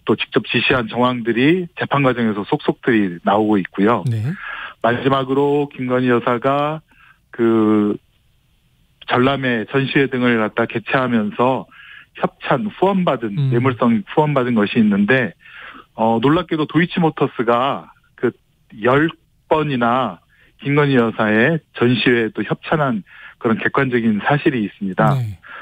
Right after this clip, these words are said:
Speaker 1: 아, 이를 국민께 잘 알려드리면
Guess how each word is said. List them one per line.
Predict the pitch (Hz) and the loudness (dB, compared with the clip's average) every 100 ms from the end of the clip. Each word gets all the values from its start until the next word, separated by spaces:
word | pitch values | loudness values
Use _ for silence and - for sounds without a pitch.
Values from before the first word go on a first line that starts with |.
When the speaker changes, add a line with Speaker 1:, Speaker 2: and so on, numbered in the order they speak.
| - | -6
Speaker 1:
아, | 113 | 2
이를 | 117 143 170 151 | 4 4 2 0
국민께 | - 131 139 135 | -2 -4 -2 0
잘 | 127 131 | 0 0
알려드리면 | 123 104 123 127 113 110 117 110 131 131 | 0 0 0 0 -2 -2 2 2 2 0